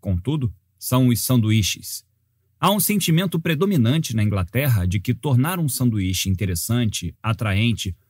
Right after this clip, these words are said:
ou de algum modo agradável de comer é algo pecaminoso que só os estrangeiros fazem.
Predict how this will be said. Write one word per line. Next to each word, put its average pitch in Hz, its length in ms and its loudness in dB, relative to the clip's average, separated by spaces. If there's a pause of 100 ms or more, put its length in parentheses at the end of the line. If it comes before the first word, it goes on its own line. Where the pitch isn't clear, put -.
(100)
ou 220 240 -4
de 151 100 0
algum 127 280 0
modo 113 340 2
agradável 98 600 0
de 92 100 0
comer 107 500 0 (260)
é 123 120 0
algo 135 320 0
pecaminoso 131 760 0
que 113 140 -4
só 160 280 -4
os 120 120 0
estrangeiros 104 720 -2
fazem. 80 460 -8